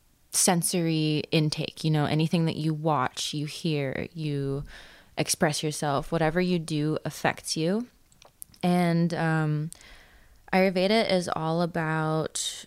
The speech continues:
creating awareness through using the elements. So as they have these qualities, they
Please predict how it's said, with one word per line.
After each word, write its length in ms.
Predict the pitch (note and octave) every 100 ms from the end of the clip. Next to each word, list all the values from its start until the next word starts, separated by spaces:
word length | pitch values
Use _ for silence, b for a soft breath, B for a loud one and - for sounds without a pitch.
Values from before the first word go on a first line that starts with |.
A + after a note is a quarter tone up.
| _
creating 480 | - - E3+ E3+ E3+
awareness 680 | D#3+ D#3+ D#3 D#3 D#3+ D#3+ -
through 320 | - - C4+
using 380 | C4+ F#3 E3 D#3
the 140 | D3+ D3+
elements. 600 | D3 F2 G2+ F#2+ - -
So 340 | - F3+ E3 D#3
as 200 | E3 E3+
they 140 | F3
have 280 | E3+ F3+ F#3
these 180 | F#3 F3
qualities, 760 | - F3 E3+ E3 D#3+ D#3+ D#3+ E3
they 460 | D#3+ D3+ D3 D3+